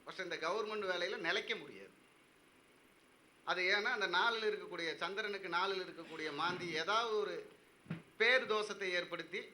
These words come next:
அந்த தொழிலை விட்டு வெளியில வந்து வேற தொழிலுக்கு உண்டான முயற்சியை கொடுப்பார். அப்போ, சந்திரனுக்கு ஐந்தில் மாந்தி அப்படின்னா, ஊர் விட்டு ஊர் மாறுறது, அடிக்கடி வீடு மாறுறது.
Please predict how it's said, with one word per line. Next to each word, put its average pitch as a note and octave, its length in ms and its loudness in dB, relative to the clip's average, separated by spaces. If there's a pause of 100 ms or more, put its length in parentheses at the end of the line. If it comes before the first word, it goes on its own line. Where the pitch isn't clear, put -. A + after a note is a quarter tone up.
அந்த D#3+ 380 0
தொழிலை G3 340 0
விட்டு F#3+ 260 -2
வெளியில F3+ 300 2
வந்து F3 220 -2
வேற G3+ 260 4
தொழிலுக்கு F#3+ 380 -4
உண்டான E3+ 260 -4
முயற்சியை D#3+ 520 -8
கொடுப்பார். D3 340 -8 (920)
அப்போ, F#3 500 -2 (220)
சந்திரனுக்கு A#3+ 640 2
ஐந்தில் G#3+ 540 0
மாந்தி E3 400 0 (300)
அப்படின்னா, E3 380 2 (680)
ஊர் A#3 240 -2
விட்டு G#3+ 280 -2
ஊர் F#3+ 220 2
மாறுறது, C#3 360 -4 (1120)
அடிக்கடி G#3+ 420 2
வீடு G#3 300 2
மாறுறது. B2+ 460 -2